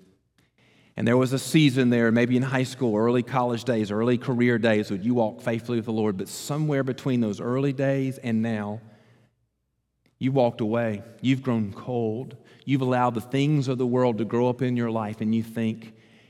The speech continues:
"Is it too long? Is it too late?" And Jeremiah writes,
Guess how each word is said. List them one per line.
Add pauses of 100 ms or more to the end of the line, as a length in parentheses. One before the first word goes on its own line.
(200)
"Is
it
too
long? (880)
Is
it
too
late?" (1400)
And
Jeremiah
writes,